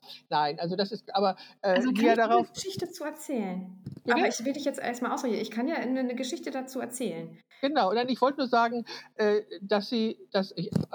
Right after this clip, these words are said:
Speaker 1: als ich vor einem Jahr mich mit dem Thema beschäftigt habe, da hatte ich auch einen Fotografen darüber informiert, dass ich eins seiner Fotos verwendet habe zur Bebilderung dieses Themas. Der hat mich dann bei Instagram gleich blockiert und mich dumme Knipserin genannt.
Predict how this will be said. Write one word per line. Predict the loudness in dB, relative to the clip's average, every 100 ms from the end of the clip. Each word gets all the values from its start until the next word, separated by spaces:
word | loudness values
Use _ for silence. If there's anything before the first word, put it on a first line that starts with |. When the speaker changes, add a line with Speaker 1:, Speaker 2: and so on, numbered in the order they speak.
| -2
Speaker 1:
als | -2
ich | 0
vor | 2
einem | 2 2 2
Jahr | 4 4 4
mich | -2 -6
mit | -4
dem | -4
Thema | -2 -2 0
beschäftigt | 0 -2 -4 -4
habe, | -4 0
da | 0
hatte | 0 -2
ich | -2
auch | -2
einen | 0 0
Fotografen | -2 -2 0 2 2 0
darüber | 0 0 0
informiert, | -2 -2 0 0
dass | -2 -4
ich | -6
eins | -6 -2
seiner | 0 0 0
Fotos | 0 -2 -2 -6 -10 -20 _
verwendet | 0 2 0 0 -2 -2 2
habe | 4 4 0
zur | -4 -4
Bebilderung | -4 -2 0 0 -2
dieses | -4 -8 -8
Themas. | -4 -2 0 -2 -2 -8 -20 -4
Der | -2
hat | 0
mich | -2 -2
dann | 0
bei | 2
Instagram | 0 -2 0 2 2
gleich | 2 2 2
blockiert | -4 -6 -4 -4 -2
und | -2 0
mich | -2 -2
dumme | -2 -2 -4
Knipserin | -6 -8 -6 -4 -2 -2 -2
genannt. | -2 0 0 -2 -6